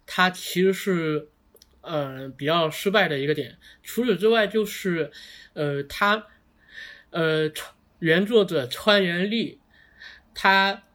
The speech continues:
有这么一个全新的世界观，但是他还是在那个人界篇选择了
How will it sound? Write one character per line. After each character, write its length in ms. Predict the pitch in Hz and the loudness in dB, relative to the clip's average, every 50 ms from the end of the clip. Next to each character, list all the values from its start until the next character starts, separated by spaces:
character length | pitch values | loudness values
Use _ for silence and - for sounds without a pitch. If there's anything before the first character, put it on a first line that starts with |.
| _ _ | _ _
有 200 | - 190 175 156 | 2 2 2 4
这 140 | 147 226 233 | 4 2 4
么 100 | 233 202 | 4 4
一 60 | 180 | 4
个 80 | 190 190 | 2 0
全 460 | 185 - - - 160 139 143 175 202 | 0 -4 -6 -2 -2 0 0 0 -2
新 180 | 196 - 226 208 | -2 -2 -2 0
的 140 | 208 180 165 | 0 -2 -2
世 160 | - 196 170 | -2 -2 -2
界 100 | 156 151 | -2 -2
观， 320 | 139 151 151 151 156 156 - - - _ _ - - _ _ - | -2 -2 -2 -4 -4 -8 -14 -20 -20 _ _ -20 -20 _ _ 2
但 180 | 226 220 202 | 2 4 4
是 140 | 185 196 180 | 2 -4 -8
他 240 | - - - 196 202 | -8 -2 0 0 0
还 380 | 202 - - 151 139 151 180 | 0 0 -4 -2 0 0 0
是 380 | 185 - - - 247 226 190 180 - _ | 0 -2 -6 -6 -4 -4 -4 -6 -8 _
在 220 | - 233 202 170 151 | 2 2 2 2 2
那 120 | 160 165 | -2 -2
个 120 | 156 165 156 | 0 0 0
人 280 | 147 143 139 160 190 | 0 -2 -2 -4 -4
界 200 | 185 - 226 180 | -2 0 0 0
篇 240 | - - 175 170 170 | 0 -2 -4 -4 -4
选 420 | - - - 165 143 127 127 123 | -4 -4 -2 -2 -4 -4 -6 -10
择 140 | 123 143 151 156 | -6 -4 -2 -2
了 180 | 147 - - | -2 -2 -4